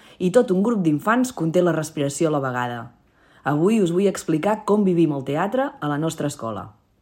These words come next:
Sovint es pensa que anar al teatre és només una excursió per passar l'estona. A l'Escola Montserrat ho veiem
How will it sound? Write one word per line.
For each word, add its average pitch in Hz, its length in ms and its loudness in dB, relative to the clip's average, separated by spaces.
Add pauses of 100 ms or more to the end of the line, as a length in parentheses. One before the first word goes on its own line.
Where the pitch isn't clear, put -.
(500)
Sovint 196 340 0
es 196 100 -2
pensa 214 340 0
que 190 100 0
anar 160 140 -2
al 156 60 -4
teatre 165 440 2
és 156 100 -2
només 160 240 0
una 175 140 0
excursió 147 500 -4
per 156 160 -2
passar 147 280 -4
l'estona. 135 480 -2 (400)
A 143 100 2
l'Escola 165 320 2
Montserrat 175 560 0 (380)
ho 165 120 -4
veiem 233 320 2